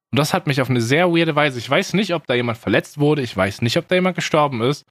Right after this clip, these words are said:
aber das einfach so nah mal wieder mitzuerleben, mal kurz den Realitätstouch zu bekommen, die, diese fehlenden Informationen zu haben und sich dann zu überlegen, was könnte da passiert sein.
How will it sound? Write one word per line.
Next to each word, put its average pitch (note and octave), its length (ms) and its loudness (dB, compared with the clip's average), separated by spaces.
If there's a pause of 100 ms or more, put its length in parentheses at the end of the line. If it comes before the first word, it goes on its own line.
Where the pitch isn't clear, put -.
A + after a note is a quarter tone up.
(540)
aber C3 160 2
das C3 140 -2
einfach D#3 360 0
so B2 340 0
nah E3 300 2
mal D3 200 0
wieder C3 180 0
mitzuerleben, B2 880 0
mal B2 100 2
kurz - 260 -6
den C3 100 0
Realitätstouch A#2+ 920 -2
zu - 120 -6
bekommen, A#2+ 520 0 (460)
die, - 80 -10
diese C3+ 360 -2 (140)
fehlenden E3 320 0
Informationen D3 600 0
zu E3 140 0
haben C3 220 0
und C3 80 -6
sich C3 100 -6
dann C#3 180 -2
zu C#3 100 -4
überlegen, C3+ 420 0
was A#2+ 160 -4
könnte G3+ 280 -2
da A2+ 140 2
passiert A#2+ 440 -2
sein. C3+ 280 0